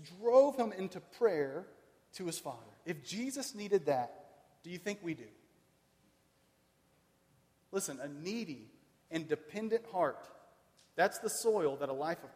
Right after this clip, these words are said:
prayer and intimacy with God can grow in. If we've got it all together, if we have life figured out, Christian-, Christianity will not work for us. If that's your approach in life, "I've, I've got this," then,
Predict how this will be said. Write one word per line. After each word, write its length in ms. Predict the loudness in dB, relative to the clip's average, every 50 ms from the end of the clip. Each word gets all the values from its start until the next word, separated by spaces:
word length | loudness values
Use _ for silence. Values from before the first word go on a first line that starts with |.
| -18 -12
prayer 440 | -6 -4 -4 -2 -2 -2 -4 -6 -6 -10 -18 -20 -20 -20
and 80 | -20 -18 -10 -8
intimacy 460 | -8 -6 -6 -8 -10 -10 -8 -10 -10
with 180 | -10 -12 -14
God 240 | -12 -10 -10 -10 -10 -10 -14
can 80 | -20 -18 -14
grow 140 | -12 -12 -10 -12
in. 1120 | -12 -16 -18 -20 -20 -20 _ _ _ _ _ _ _ _ _ _ _ _ _ _ -20 -20 -8
If 100 | -2 0
we've 160 | 0 4 6
got 220 | 8 8 8 8
it 80 | 8 10
all 160 | 10 10 10
together, 420 | 8 6 2 2 2 2 0 -4 -6 -10 -18 -20 -20 -10 0
if 40 |
we 100 | 6 6
have 180 | 6 6 6 4
life 240 | 4 4 4 2 0 -4
figured 240 | -4 -2 0 2 2
out, 500 | 4 4 4 2 0 -4 -16 -18 -6 -2
Christian-, 380 | -2 -2 -2 -2 -6 -8 -8 -8 -10 -8
Christianity 360 | -8 -8 -6 -4 -4 -4 -4
will 100 | -6 -8
not 340 | -8 -4 0 2 2 2 0
work 240 | -2 -4 -4 -6 -10
for 160 | -12 -12 -12
us. 360 | -12 -16 -18 -20 -20 -20 -20 _ _ _ _ _ _ _ _ _ _ _ _ _ _ _ _ _ -18
If 140 | -6 0 2
that's 200 | 2 2 2 -2
your 120 | -4 -4
approach 560 | -4 -6 -10 -4 0 2 2 2 2 -2 -6
in 100 | -6 -2
life, 220 | 2 2 2 2 2 2
"I've, 140 | 0 0 0 -2
I've 140 | -8 -2 2
got 260 | 4 4 4 4 0
this," 140 | -4 -10 -12 -14 -20 -10 -4 -2
then, 160 | -2 -2